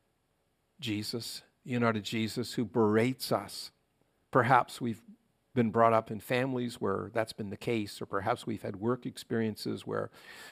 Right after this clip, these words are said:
we've been treated harshly if we have, uh, missed the mark. But Lord, thank you for this example of your love and grace in our lives. I pray, Lord, for those who perhaps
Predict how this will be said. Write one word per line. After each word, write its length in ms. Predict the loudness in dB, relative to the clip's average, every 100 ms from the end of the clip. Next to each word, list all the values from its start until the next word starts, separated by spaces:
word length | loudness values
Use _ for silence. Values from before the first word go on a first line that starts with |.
| -2
we've 180 | 0 0
been 120 | -6
treated 320 | -2 0 0
harshly 580 | 6 6 6 0 2 2
if 200 | 0 -4
we 100 | -6
have, 320 | -4 -6 -6 -6
uh, 180 | -4 -6 _ _ _ _ 0
missed 260 | 2 2
the 60 | -2
mark. 420 | 0 -2 -4 -18 _
But 180 | -12 -6
Lord, 280 | 0 0 -2 _ _ _ _
thank 300 | -4 -4 -4
you 80 | -8
for 160 | -4 -4
this 220 | -4 -6
example 720 | -10 -4 -4 -2 -2 -2 -2
of 140 | -6 -8
your 260 | -6 -8 _ _ _ _ 2
love 460 | 6 6 2 -10 _ _ _ -14
and 160 | -14 -4
grace 400 | -2 -2 -4 -10
in 120 | -8
our 140 | -8
lives. 540 | -8 -10 -12 -14 -18 _ _ _ _ _ -18 4
I 60 | 4
pray, 260 | 8 6 6 4
Lord, 240 | 8 8
for 160 | 6 2
those 320 | 4 4 2
who 80 | -4
perhaps 640 | -4 -2 4 4 2 -16